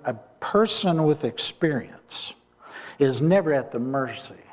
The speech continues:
of a person with a theory." Wokeism is a theory. Critical race is a theory. Evolution is a theory. The Big Bang is a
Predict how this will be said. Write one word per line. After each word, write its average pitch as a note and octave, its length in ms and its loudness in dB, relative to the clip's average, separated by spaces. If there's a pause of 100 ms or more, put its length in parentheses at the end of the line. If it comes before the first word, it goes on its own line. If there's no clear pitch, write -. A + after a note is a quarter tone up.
(140)
of A2+ 100 -10
a G#2+ 60 -12
person G#2 720 -10
with G#2 280 -18
a F#2 100 -12 (460)
theory." G2 460 -12 (3750)
Wokeism C3+ 760 4
is A2 160 -4
a G2+ 100 -14 (140)
theory. - 460 -6 (680)
Critical E3 460 2
race D#3 580 -2
is G#2+ 160 -14
a A2 60 -14 (160)
theory. D3+ 420 -2
Evolution E3+ 760 2 (100)
is A2+ 200 -8
a G#2+ 100 -14 (200)
theory. A2 420 0
The D#3+ 120 4
Big D#3 500 -2
Bang A#2 720 -2
is A#2 220 -2
a A2+ 100 -8